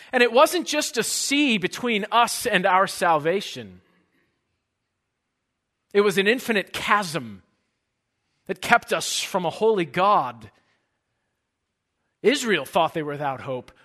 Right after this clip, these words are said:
We were without hope. When God sent Jesus to save us, he didn't just part some waters.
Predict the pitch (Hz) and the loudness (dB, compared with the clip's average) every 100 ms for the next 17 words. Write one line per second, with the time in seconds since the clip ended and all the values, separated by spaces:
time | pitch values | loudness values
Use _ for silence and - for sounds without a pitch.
0 | _ - 113 202 311 175 95 - _ _ | _ -20 -4 2 2 2 -4 -20 _ _
1 | _ _ _ _ _ _ - 151 127 123 | _ _ _ _ _ _ -10 -10 -8 -10
2 | 104 - 87 82 _ _ _ _ _ _ | -12 -14 -20 -20 _ _ _ _ _ _
3 | _ _ _ _ _ _ _ _ _ _ | _ _ _ _ _ _ _ _ _ _
4 | _ _ _ _ _ _ _ _ _ _ | _ _ _ _ _ _ _ _ _ _
5 | - 202 190 196 208 214 190 - 214 160 | -2 -2 4 6 8 8 4 -2 -2 -2
6 | 196 220 190 185 - 180 - 202 208 196 | -2 -2 -2 -6 -8 -10 -6 0 2 2
7 | 170 - - 202 214 190 - 202 - - | 0 -4 -8 -6 -6 -8 -6 -6 -8 -4
8 | 175 190 - - 143 120 131 170 - 90 | 0 0 -4 -12 -12 -10 -6 -4 -4 -10
9 | 95 - - | -18 -18 -18